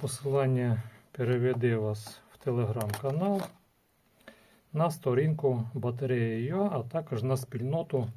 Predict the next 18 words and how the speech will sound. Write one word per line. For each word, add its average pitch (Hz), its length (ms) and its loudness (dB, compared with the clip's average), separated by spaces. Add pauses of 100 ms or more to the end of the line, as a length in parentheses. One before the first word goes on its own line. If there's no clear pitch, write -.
по 139 200 -4
сонячній 123 600 0 (100)
енергії, 120 800 2 (540)
сонячна 113 520 0
енергія 156 380 0
своїми 123 440 -2
руками. 113 640 0 (600)
Там 127 280 4
у 113 40 0
розділі, 117 500 2
е, 110 120 -2 (720)
в 113 360 0
розділі 117 680 6 (100)
аксесуари 123 840 2 (840)
для 120 640 2
автономної 113 840 0
енергії, 185 480 4
е, 175 80 0